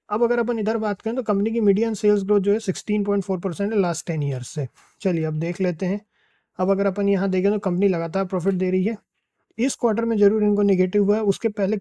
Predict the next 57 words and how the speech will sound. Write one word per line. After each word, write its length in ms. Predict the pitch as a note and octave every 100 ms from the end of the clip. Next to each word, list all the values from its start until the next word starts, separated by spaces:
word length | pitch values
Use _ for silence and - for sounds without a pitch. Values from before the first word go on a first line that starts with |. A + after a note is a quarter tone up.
| -
कभी 220 | F3+ G#3
किसी 180 | G3 G#3+
क्वार्टर 300 | G3 F3 G3
में 60 |
इनको 140 | G3 G3+
नेगेटिव 380 | F3 E3+ F3+ F#3
नहीं 140 | F#3
था। 100 | G#3+
इस 160 | G3+ G3
क्वार्टर 280 | G3+ F#3
में 140 | G3+ G#3
माइनस 340 | F3 F3+ F#3+
फिफ्टीन 320 | F3 D#3 G3+
करोड़ 240 | G3 F3+ F3+
का 80 | A3
नेगेटिव 440 | D#3 D3 C#3+ C#3
है। 120 | A#2+ _ _ _ _ _ _
चलिए, 260 | F3+ D#3+ D#3
तो 120 | D#3+
फिर 140 | F3
देखते 360 | D#3+ D#3+ - G3+
हैं, 160 | G#3 G#3 _ _ _ -
ईयर 180 | G3+ A3
by 120 | A3
ईयर 240 | G#3+ A3
बेसिस 320 | G3+ G3+ G3+
पर 180 | - G#3
देखें, 260 | F#3+ F#3 G#3
तो 100 | G#3
overall 340 | F#3+ G3 G3+
ईयर 180 | F#3+ F#3+
प्रॉफिटेबल 520 | F#3 D#3 E3+ F3+ G3
है। 60 | G#3
फ़ोर 260 | - F#3+
सेवेंटी 280 | F3+ F#3+ F#3
फ़ाइव 200 | F3 F3
करोड़ 280 | F3+ F3 F3
का 100 | F#3
इस 100 | E3
बार 200 | D#3+ E3
इनको 200 | E3 G#3
प्रॉफिट 360 | F#3+ C#3+ D#3+ D#3
है 100 | F3
इस 140 | -
ईयर 160 | E3+ E3+
में, 160 | F#3+ A3+ _ _ -
लेकिन 160 | F3 G3
क्वार्टर 380 | E3 D3+ E3+
जरूर 200 | D#3 E3
नेगेटिव 400 | F3 D#3 D#3 E3+
था, 200 | D#3 A3 - _ _ -
मगर 140 | E3 F3+
overall 380 | E3 D#3+ F#3+
अभी 140 | F3+ G3+
प्रॉफिट 380 | - C#3 C3+ D3
में 100 |
है, 80 | B2